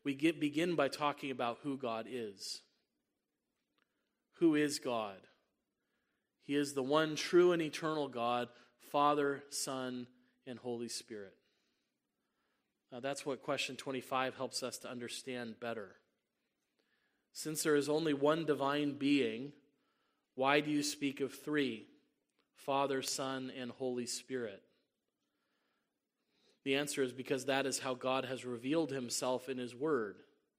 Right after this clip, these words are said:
These three distinct persons are one true, eternal God. That's how God describes who he is.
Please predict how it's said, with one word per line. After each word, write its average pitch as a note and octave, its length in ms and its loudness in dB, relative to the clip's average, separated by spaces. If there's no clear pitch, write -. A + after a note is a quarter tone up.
These C#3 300 2
three D#3 260 2
distinct C#3+ 520 -2
persons C#3 580 2
are C3 220 0
one C3+ 520 -2
true, B2 580 0
eternal A#2+ 580 -8
God. A2+ 280 -6
That's C3+ 180 -6
how C#3+ 140 0
God C3 320 2
describes B2 840 -2
who C3 200 -2
he B2 180 0
is. - 480 -4